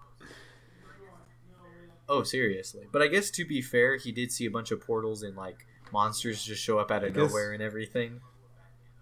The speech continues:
Speaker 1: I guess we have reached that level of Batman of,
Speaker 2: <laughs> I
Speaker 1: "Well,
Speaker 2: guess,
Speaker 1: I guess
Speaker 2: yeah, if
Speaker 1: anything's
Speaker 2: there's an
Speaker 1: possible."
Speaker 2: alien watching me, uh,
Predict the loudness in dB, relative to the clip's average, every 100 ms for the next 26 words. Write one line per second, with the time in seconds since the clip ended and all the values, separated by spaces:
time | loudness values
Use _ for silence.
0 | -20 -6 -2 0 0 2 2 0 -2 -6
1 | -2 0 2 0 2 2 0 -2 -4 -8
2 | -6 -8 -8 -4 6 8 10 10 10 10
3 | 8 6 8 6 6 6 8 8 8 6
4 | 6 4 0 -4 -4 -6 -8 0 4 4
5 | 2 0